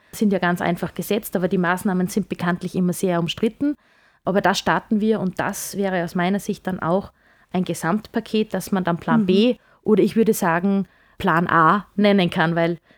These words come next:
Speaker 1: Plan B klingt immer wie die schlechtere Alternative und wir versuchen ja die bestmögliche Variante zu wählen. Klar ist aber auch,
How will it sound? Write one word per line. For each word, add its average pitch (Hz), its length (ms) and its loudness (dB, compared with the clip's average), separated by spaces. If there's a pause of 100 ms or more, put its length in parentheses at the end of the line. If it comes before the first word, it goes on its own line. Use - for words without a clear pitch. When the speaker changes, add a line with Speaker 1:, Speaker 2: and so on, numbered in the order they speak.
Speaker 1:
Plan 190 180 2
B 226 140 2
klingt 220 300 0
immer 214 160 4
wie 202 80 2
die 202 60 0
schlechtere 226 460 0
Alternative 190 760 2
und 185 100 0
wir 190 80 0
versuchen 190 420 -2
ja 175 80 0
die 170 80 -4
bestmögliche 165 720 -4
Variante 160 440 -4
zu 180 160 -6
wählen. 208 260 0 (380)
Klar 175 220 4
ist 196 120 -2
aber 185 260 2
auch, 180 120 -6